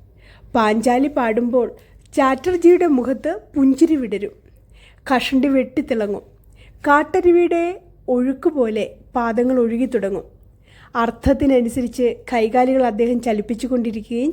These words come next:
ചെയ്യും. ചാറ്റർജിക്ക് ഒരു സങ്കടമുണ്ടായിരുന്നു. സ്വരമാധുര്യമുള്ള ദാദാഭായിക്ക്, അതായത് എനിക്ക് പാഞ്ചാലി സംഘത്തിൽ ചേർന്ന് നാട്ടിലൊക്കെ പാടി നടക്കാൻ സാധിച്ചില്ലല്ലോ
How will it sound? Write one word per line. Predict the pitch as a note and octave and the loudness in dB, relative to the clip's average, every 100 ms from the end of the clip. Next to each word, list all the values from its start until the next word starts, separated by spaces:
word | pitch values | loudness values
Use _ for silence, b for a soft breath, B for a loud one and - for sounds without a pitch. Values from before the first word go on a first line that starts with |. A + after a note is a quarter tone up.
| D4+ | -4
ചെയ്യും. | G3+ - - _ - - - - b b b b b _ _ _ _ _ b b b b b - - | -4 -6 -12 _ -20 -20 -20 -20 b b b b b _ _ _ _ _ b b b b b -20 -2
ചാറ്റർജിക്ക് | E4+ E4+ E4+ G#4 F#4+ E4+ - C4+ B3 - | 0 0 -2 -4 0 0 0 -4 -6 -4
ഒരു | C#4 C#4+ | -4 -4
സങ്കടമുണ്ടായിരുന്നു. | B3+ A3+ A#3 D#4+ D4+ A3+ G3 F#3 G3 G3 F#3 - - _ _ b b b - | -4 -4 -2 0 0 0 -4 -6 -8 -10 -12 -16 -20 _ _ b b b -4
സ്വരമാധുര്യമുള്ള | C#4+ C4 C#4+ C4+ A#3+ A#3+ C4 B3+ B3 B3 A#3+ A3+ | 2 4 4 2 0 -2 -2 0 0 0 0 -2
ദാദാഭായിക്ക്, | G#3 G#3 B3 B3+ A#3 A3 - G#3 - b b b C#4+ | -2 -4 -4 -4 -4 -4 -6 -6 -6 b b b -2
അതായത് | C#4 D4 C#4 C4 F4 - B3+ | 0 0 0 0 -4 -2 0
എനിക്ക് | B3+ B3+ F#4 F#4+ | 0 0 -4 -2
പാഞ്ചാലി | C4+ A3 A3+ C4+ C#4+ D#4+ | -2 -2 0 0 2 0
സംഘത്തിൽ | D4+ C#4 C#4+ C#4+ C4 | -2 -4 -4 -4 -4
ചേർന്ന് | B3+ G#3+ A3 G#3+ - - A#3 | -4 -4 -4 -6 -8 -6 -2
നാട്ടിലൊക്കെ | A#3 B3+ - D#4 D4 D4+ D4+ C4 | -2 -2 0 0 0 -2 -4 -4
പാടി | A3 A3+ C4+ | -2 -2 0
നടക്കാൻ | C#4+ C#4 C#4+ C#4 C#4 | 0 0 0 -2 -2
സാധിച്ചില്ലല്ലോ | A3+ G#3+ B3 C#4 A#3+ B3 A#3 | -4 -4 -4 -2 0 2 2